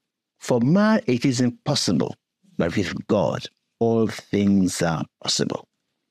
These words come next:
So you must be born again to enter the kingdom of God and to become citizen by birth.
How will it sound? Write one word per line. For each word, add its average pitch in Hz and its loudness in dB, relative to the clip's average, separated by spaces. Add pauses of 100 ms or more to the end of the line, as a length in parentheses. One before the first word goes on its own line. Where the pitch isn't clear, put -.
(560)
So 202 2 (400)
you 127 2
must 139 2
be 117 2 (300)
born 165 2
again 123 2
to - -4
enter 143 2
the 110 0
kingdom 92 2
of 78 -4
God 73 -2 (400)
and 123 0
to 110 0
become 110 0
citizen 98 0
by 98 0
birth. 131 -2